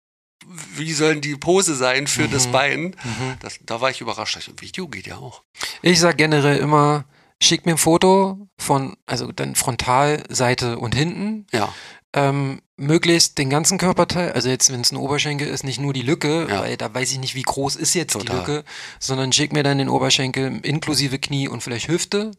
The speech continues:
Speaker 2: dann kann ich die Relation einschätzen. Und generell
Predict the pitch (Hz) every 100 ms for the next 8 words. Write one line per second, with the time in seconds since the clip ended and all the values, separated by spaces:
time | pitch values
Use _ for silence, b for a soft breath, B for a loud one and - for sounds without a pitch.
0 | _ 123 117 135 127 131 123 123 - 143
1 | 147 135 143 139 - 139 143 B B B
2 | B B 147 123 127 135 139 151 147 143